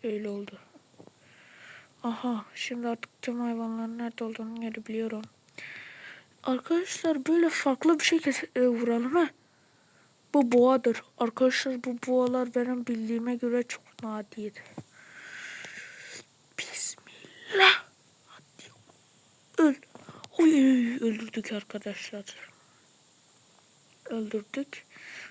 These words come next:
Çok şanslıyız. Hemen.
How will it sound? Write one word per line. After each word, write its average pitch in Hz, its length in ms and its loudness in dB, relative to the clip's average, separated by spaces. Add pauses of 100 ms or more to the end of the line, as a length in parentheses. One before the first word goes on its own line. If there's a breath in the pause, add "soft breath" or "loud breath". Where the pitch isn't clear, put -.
(120 loud breath)
Çok - 260 -8
şanslıyız. - 880 -10 (2250 soft breath)
Hemen. 233 340 -6